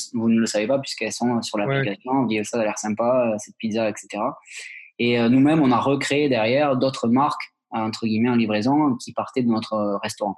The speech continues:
Speaker 1: C'est-à-dire que les coursiers arrivaient au resto et on avait, euh, deux, deux enseignes, euh, différentes, euh, mais, euh, s-, physiquement, c'était le même restaurant, quoi.
Speaker 2: C'est un malin. Et du coup, alors, ça, c'est vrai qu'en fait, on, on, on pourrait faire carrément un podcast, euh,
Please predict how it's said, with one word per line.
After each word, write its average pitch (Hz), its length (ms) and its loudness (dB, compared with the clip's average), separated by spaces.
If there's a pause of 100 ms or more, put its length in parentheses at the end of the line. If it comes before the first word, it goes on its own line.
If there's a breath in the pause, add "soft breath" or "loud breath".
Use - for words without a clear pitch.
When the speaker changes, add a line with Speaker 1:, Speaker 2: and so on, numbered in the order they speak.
(120)
Speaker 1:
C'est-à-dire - 200 -10
que 107 60 -12
les 104 40 -10
coursiers - 240 -10
arrivaient 104 160 -2
au 101 80 -2
resto 123 440 -4 (520 loud breath)
et 107 80 -2
on 104 100 -2
avait, 107 380 0
euh, 101 160 -2
deux, 107 380 0
deux 101 260 -4
enseignes, 113 460 -2
euh, 104 80 -2
différentes, 104 580 -2
euh, 101 720 -4
mais, 110 480 0
euh, 104 140 -2
s-, - 580 -14
physiquement, 113 400 -4
c'était 107 220 -10
le 107 80 -2
même 104 100 -2
restaurant, 98 340 -10
quoi. - 160 -18 (220)
Speaker 2:
C'est - 80 -12
un 127 80 -4
malin. 127 460 -2 (320 loud breath)
Et 127 100 0
du 120 140 -4
coup, 196 80 -2
alors, 135 160 2
ça, 110 160 -10
c'est - 100 -4
vrai 139 80 0
qu'en 113 160 -2
fait, 139 160 -2
on, 120 160 -4
on, 131 320 -2
on 135 140 0
pourrait - 160 -2
faire 117 140 -2
carrément 127 280 0
un 123 60 -2
podcast, 123 540 -2
euh, 117 120 -2